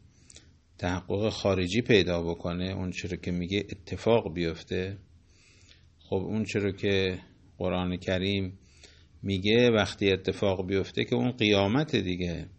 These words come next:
در قیامت که فرصت توبه نیست، فرصت جبران، اه،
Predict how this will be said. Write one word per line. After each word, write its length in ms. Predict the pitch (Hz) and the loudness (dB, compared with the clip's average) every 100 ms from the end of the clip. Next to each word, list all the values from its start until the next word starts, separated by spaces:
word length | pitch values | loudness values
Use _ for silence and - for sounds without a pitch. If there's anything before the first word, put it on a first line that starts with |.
| _ - - - _ - | _ -20 -20 -20 _ 0
در 200 | 101 98 | 0 2
قیامت 500 | 101 101 104 139 139 | 2 2 2 0 0
که 100 | 131 | -2
فرصت 580 | - 90 - 95 90 101 98 92 87 - _ | 0 -2 0 -2 0 0 2 0 -4 -14 _
توبه 360 | - 98 101 147 | 0 0 2 2
نیست، 360 | 127 101 87 | 2 0 -4
فرصت 460 | - 92 - 95 92 | -6 -6 -4 -4 -4
جبران، 560 | 92 92 90 92 90 | -4 -4 -2 -2 -2
اه، 200 | 92 90 | -2 -4